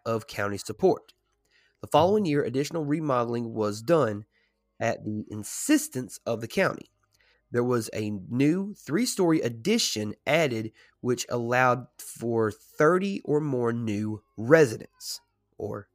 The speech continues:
inmates. The facility remained in working order until two thousand and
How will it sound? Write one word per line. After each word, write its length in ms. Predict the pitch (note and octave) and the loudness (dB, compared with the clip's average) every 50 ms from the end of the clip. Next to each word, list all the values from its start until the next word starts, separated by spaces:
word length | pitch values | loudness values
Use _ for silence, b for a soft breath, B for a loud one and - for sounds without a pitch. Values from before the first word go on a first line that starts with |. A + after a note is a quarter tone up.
| _ - | _ -8
inmates. 500 | A#2+ A2+ G2+ F#2 F2+ - _ - - - b b b b b b b b b b b b b b b b - | -6 -6 -6 -6 -10 -12 _ -18 -20 -20 b b b b b b b b b b b b b b b b -8
The 80 | C#3 | -6
facility 440 | - C3 C3 - - F#3 F#3+ G3 G3+ | -4 -4 -2 0 2 4 4 4 4
remained 520 | F#3 E3 D#3+ D3 C#3+ C#3 C#3 C#3 C#3 C3+ - | 2 0 0 2 2 2 4 2 2 0 0
in 260 | - A#2+ A#2+ A2 G#2+ | -2 -4 -4 -4 0
working 340 | A2 B2 D3+ D#3+ - E3 - | 0 0 0 0 -2 -4 -4
order 280 | - A#2+ B2 A#2 A#2 | -2 -2 0 0 -2
until 240 | - A2 G#2 - - | -2 -4 -6 -8 -10
two 180 | - - C3 C3 | -8 -6 -6 -4
thousand 380 | - C3 A#2+ A#2 A#2 - A2 | -2 0 0 0 0 -2 -4
and 120 | G#2 G2+ | -6 -8